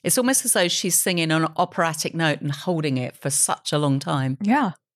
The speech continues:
Speaker 2: Oh my God, I love that analogy. Um, and then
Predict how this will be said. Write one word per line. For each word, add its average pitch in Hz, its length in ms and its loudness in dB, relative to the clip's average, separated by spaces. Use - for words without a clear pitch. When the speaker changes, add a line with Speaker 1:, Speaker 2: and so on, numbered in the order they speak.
Speaker 2:
Oh 233 80 4
my 226 100 2
God, 202 200 4
I 214 100 2
love 226 220 0
that 226 160 2
analogy. 170 680 -2
Um, 220 380 6
and 220 140 6
then 254 320 4